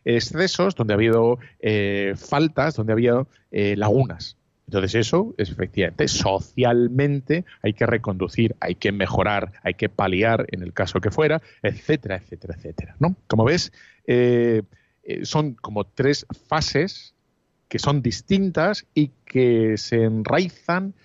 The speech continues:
en el, en el dato objetivo, en la naturaleza, ¿no? El, el, lo que nos da la naturaleza, que es nuestra sexualidad. Bueno, pues,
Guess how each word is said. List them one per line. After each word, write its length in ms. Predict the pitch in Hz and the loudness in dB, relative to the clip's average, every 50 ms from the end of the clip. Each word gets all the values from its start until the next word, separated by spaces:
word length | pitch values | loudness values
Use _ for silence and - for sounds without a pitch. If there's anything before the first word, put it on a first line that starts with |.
| _ _ _ _ | _ _ _ _
en 280 | - 131 117 110 104 104 | 0 2 2 2 2 2
el, 320 | 107 104 101 101 98 101 | 2 4 4 2 2 0
en 120 | - 101 101 | -2 -2 0
el 120 | 101 98 | 0 2
dato 220 | 98 123 131 - 135 | 2 2 0 0 0
objetivo, 560 | - - - - - - 185 190 - - - - | -2 -4 -8 -6 -2 0 2 2 0 -2 -4 -6
en 120 | - 95 | -4 -2
la 100 | 90 92 | 0 0
naturaleza, 640 | 92 90 87 - 98 95 95 117 170 - - - - _ _ _ _ _ _ _ | 2 0 0 2 2 2 4 2 2 0 -4 -10 -16 _ _ _ _ _ _ _
¿no? 180 | - 120 165 190 | 0 2 2 2
El, 300 | 135 101 98 95 92 - - _ _ _ _ _ _ | 2 0 0 -2 -4 -8 -14 _ _ _ _ _ _
el, 300 | - 208 196 95 - - - - - - - - | -2 0 0 2 0 -2 -6 -10 -20 -20 -10 -2
lo 260 | - 113 107 107 101 | 0 2 4 4 2
que 120 | - - | 0 -2
nos 180 | 98 101 98 - | -6 -6 -4 -2
da 100 | - 139 | 0 2
la 120 | 151 139 | 2 2
naturaleza, 580 | 117 110 107 - 101 98 82 80 80 - - 202 - _ _ | 0 -2 -4 -4 -4 -4 -4 -4 -6 -6 -6 -6 -6 _ _
que 100 | - - | -4 -2
es 120 | 107 104 - | -2 -2 -2
nuestra 240 | 110 - - 92 | -4 -4 -4 -4
sexualidad. 580 | 90 - - - - 92 87 85 85 87 90 - - _ _ _ _ _ _ - 190 - _ _ _ _ _ - - - - - | -4 -4 -6 -4 -2 0 0 0 0 -2 -2 -4 -6 _ _ _ _ _ _ -8 -8 -8 _ _ _ _ _ -20 -18 -18 -8 -2
Bueno, 180 | - 220 220 - | 0 0 2 2
pues, 360 | - 127 110 104 - - - | 2 2 0 0 -2 -6 -14